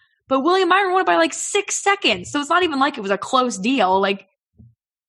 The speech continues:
I'm honestly genuinely curious to see how Vegas is gonna pan out and, you know, Phoenix and a couple of them, because I, I don't, I don't know. I mean, you can't even bank statistics right now. You look at the guys that have won your Phoenix, like your Chase Elliott, and,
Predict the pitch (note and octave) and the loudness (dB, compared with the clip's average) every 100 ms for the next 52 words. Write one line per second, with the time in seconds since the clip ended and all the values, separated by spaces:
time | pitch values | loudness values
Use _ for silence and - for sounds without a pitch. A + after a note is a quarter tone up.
0 | _ _ E3+ C#4+ C#4+ C4 B3+ C4+ C#4+ C4+ | _ _ -6 0 0 2 2 2 0 -2
1 | D4+ A#3+ F#3 A3 A3 A3+ A3+ A3 G3+ - | 0 0 0 2 2 0 0 -2 -4 -2
2 | G3+ F#3 F#3 - F#3 G#3 F#3 F3+ F3+ F3 | 0 2 0 -4 -2 2 2 4 0 0
3 | F3+ F#3 F#3 F3+ F3 F3+ F3 F3 F3+ F#3 | -2 -4 -4 -4 -2 -2 0 2 2 0
4 | F3+ E3+ F3 - G3+ F#3+ F#3+ - F#3 G3 | -2 -2 -4 -2 0 0 -2 -4 -2 -2
5 | F#3+ G3 F3+ F3+ F3+ F3+ F#3 F3+ - _ | 2 0 2 0 0 -2 0 -2 -8 _
6 | _ _ _ _ _ _ _ _ _ _ | _ _ _ _ _ _ _ _ _ _
7 | _ - - - A3+ C4+ C4+ B3 C4+ B3+ | _ -12 -10 -4 -4 -2 2 2 2 2
8 | A#3 - B3 A3 A3 A3+ A#3+ B3+ C#4 D#4 | 2 4 4 4 2 0 0 0 0 2
9 | D4+ G#3+ A3 C4 B3+ G#3+ D#4+ E4 - A3 | 2 2 0 0 -4 -2 0 0 -2 0
10 | G3 F#3 F3+ G#3 B3 C4 A3+ A3 B3 A#3+ | 0 2 0 0 -2 -2 0 2 2 0
11 | A3+ F#3+ G3+ A3 B3 A#3 - G#3+ G3+ - | -4 -2 0 2 0 -2 -4 -4 -2 -4
12 | G#3+ G#3+ G3+ G#3 G3 F#3+ F#3+ G#3 G#3+ G#3 | -4 -2 0 0 2 0 2 2 0 -2
13 | F#3 | -6